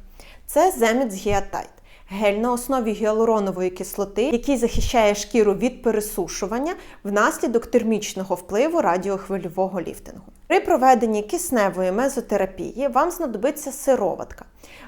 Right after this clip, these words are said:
яка має мати рідку консистенцію. До прикладу, це є Zemits Oxytite. Сироватка, яка має дуже гарний об'єм, двісті п'ятдесят мілілітрів,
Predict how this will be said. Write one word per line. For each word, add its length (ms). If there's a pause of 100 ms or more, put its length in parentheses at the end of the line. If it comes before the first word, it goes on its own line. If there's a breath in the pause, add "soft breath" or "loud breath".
яка 240
має 280
мати 320
рідку 360
консистенцію. 840 (140)
До 200
прикладу, 680
це 280
є 120
Zemits 480
Oxytite. 560 (460 loud breath)
Сироватка, 680
яка 300
має 260
дуже 260
гарний 360
об'єм, 460
двісті 340
п'ятдесят 540
мілілітрів, 600